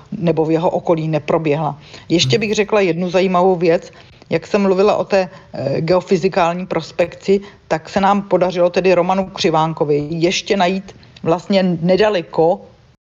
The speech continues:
toho předhradí hradiště malou,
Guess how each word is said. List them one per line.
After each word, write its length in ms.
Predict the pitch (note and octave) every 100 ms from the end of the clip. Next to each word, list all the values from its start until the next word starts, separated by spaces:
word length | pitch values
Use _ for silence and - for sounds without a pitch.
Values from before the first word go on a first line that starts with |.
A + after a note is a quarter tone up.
| -
toho 420 | E3 G3 F#3 C#3+
předhradí 720 | - F#3+ F3 F3 E3 D#3+ D#3+ G3 - -
hradiště 540 | E3+ E3+ F3+ - G#3 - - - - -
malou, 480 | E3 F#3+ G#3+ A3+